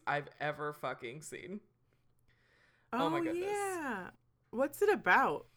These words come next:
Speaker 1: So it is, uh, you can, I can tell just in the way the, the design of it and the lore, it, it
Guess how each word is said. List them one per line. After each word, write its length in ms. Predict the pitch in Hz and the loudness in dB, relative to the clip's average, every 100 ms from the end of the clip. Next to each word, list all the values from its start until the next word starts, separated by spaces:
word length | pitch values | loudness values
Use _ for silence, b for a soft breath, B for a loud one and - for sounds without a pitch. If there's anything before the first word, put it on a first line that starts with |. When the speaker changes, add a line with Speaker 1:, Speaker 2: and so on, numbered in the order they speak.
| _ _ - B B B | _ _ -20 B B B
Speaker 1:
So 520 | - - 269 262 262 - - _ | -10 0 4 4 2 -2 -14 _
it 260 | 311 311 - | -8 -8 -8
is, 600 | 262 269 269 277 262 - - - | -4 -4 -4 -4 -6 -8 -6 0
uh, 460 | 196 185 180 170 190 - b b - | 2 4 4 2 -2 -8 b b -10
you 200 | 220 285 | -6 -4
can, 120 | 311 - | -2 0
I 80 | 285 | 2
can 160 | 359 339 | 0 -2
tell 300 | - 269 277 | 0 0 0
just 200 | 254 - | -4 -4
in 100 | 220 | -6
the 80 | 190 | -2
way 440 | 180 180 180 175 - 170 | 2 4 4 0 -4 -4
the, 560 | 160 160 151 147 131 - | 0 2 2 2 0 -6
the 100 | 165 | -6
design 500 | 156 156 165 170 196 | -6 -4 0 0 0
of 140 | 170 | -2
it 340 | 156 151 147 - - | -2 -2 -4 -8 -8
and 420 | 156 151 151 147 | -4 -2 -4 -8
the 160 | 143 156 | -8 -8
lore, 640 | 156 165 170 160 156 151 - | -2 0 2 2 0 -2 -2
it, 200 | 185 196 - | -4 -4 -4
it 120 | 202 | -4